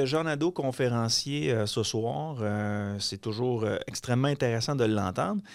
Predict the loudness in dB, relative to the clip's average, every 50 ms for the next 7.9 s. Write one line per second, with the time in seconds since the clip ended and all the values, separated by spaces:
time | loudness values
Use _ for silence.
0 | -20 -20 -20 -20 -16 -8 -4 -2 0 2 4 4 4 6 6 6 6 4 2 0
1 | 2 2 2 2 0 2 2 2 4 4 2 0 -2 -4 -4 -2 -2 -2 -2 0
2 | -2 -4 -4 -4 -6 -8 -6 -4 -2 -2 -2 -2 -2 -4 -4 -4 -4 -4 -2 -2
3 | -2 0 0 0 0 0 0 -2 -2 -2 -2 -2 -2 -4 -4 -6 -6 -8 -8 -6
4 | -4 -4 -2 0 0 0 0 0 -2 -6 -4 -4 -4 -4 -2 0 0 0 0 -2
5 | -2 -4 -4 -2 -2 -2 -2 0 2 2 2 2 2 0 0 0 0 0 2 2
6 | 0 0 -2 -2 -4 -4 -4 -4 -2 -2 -2 -2 -2 -6 -10 -8 -6 -4 -4 -2
7 | -2 0 2 2 4 4 4 2 2 0 0 -2 -4 -4 -4 -4 -6